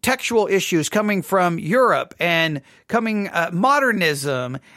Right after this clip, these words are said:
and textual criticism and so many issues that were happening at that time. Many don't even really know the root and history of their own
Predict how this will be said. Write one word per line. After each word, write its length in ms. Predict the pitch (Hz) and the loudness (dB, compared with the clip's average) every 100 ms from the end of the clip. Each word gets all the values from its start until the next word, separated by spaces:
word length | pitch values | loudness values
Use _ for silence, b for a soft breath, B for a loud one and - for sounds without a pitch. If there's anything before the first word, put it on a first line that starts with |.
| - | -6
and 420 | 165 170 170 - | -2 -2 -2 -8
textual 400 | - 269 - 262 | -4 -4 -2 -4
criticism 1040 | - 269 277 233 - 170 143 135 123 123 127 b b | -2 -2 -2 -2 0 -2 0 -4 -4 -8 -12 b b
and 320 | 165 175 175 - B | -4 -2 -4 -8 B
so 240 | - 285 | -2 0
many 280 | 294 240 202 | 0 -4 -2
issues 380 | 254 - 226 170 | -2 0 0 0
that 160 | 196 | 0
were 100 | 202 | 0
happening 580 | 160 196 226 220 214 196 | 0 0 0 0 -2 -2
at 240 | - 214 - | -2 -4 0
that 220 | 196 165 | -2 -2
time. 300 | - 220 165 B 156 | -2 -2 -2 B -4
Many 300 | 208 302 311 | 0 0 2
don't 220 | 254 262 | 2 0
even 240 | 240 247 | 0 -2
really 300 | 220 254 247 | 0 0 0
know 520 | 226 220 240 240 226 - B B | 2 2 4 4 4 0 B B
the 120 | 190 | 0
root 500 | 156 202 269 262 - | 2 0 2 0 -4
and 220 | - 180 | -4 -2
history 520 | 165 240 - 226 226 196 | 0 0 -2 -4 -2 2
of 200 | 202 170 | 2 2
their 180 | 208 | 4
own 400 | 220 226 220 196 | 4 4 2 2